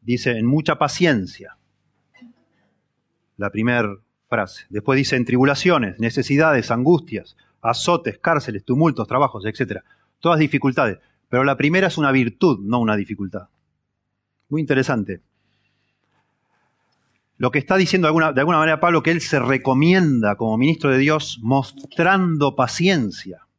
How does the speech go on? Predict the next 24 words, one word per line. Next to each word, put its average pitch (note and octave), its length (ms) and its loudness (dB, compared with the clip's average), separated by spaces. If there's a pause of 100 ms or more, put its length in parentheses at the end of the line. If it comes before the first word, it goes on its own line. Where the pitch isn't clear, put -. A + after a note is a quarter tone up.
(240)
en B2+ 400 -4
todas F#3+ 300 2
esas D3+ 220 -4
cosas E3+ 300 0
que C3 100 -2
después B2+ 260 -2
enumera. C3 420 -2 (1200)
Y C3 80 0
esto D#3+ 140 2
es E3+ 40 0
maravilloso. D#3 680 0 (760)
La A#2+ 180 0
paciencia E3+ 560 0
es - 100 -8
una D#3 160 0
virtud C#3+ 840 0
preciosa C3+ 920 -2 (1300)
que G#2 160 -6
Dios B2 160 -2
nos A#2 160 -6
ha A2+ 80 2
dado A#2+ 240 2
como G#2+ 160 -8
creyentes. - 840 -14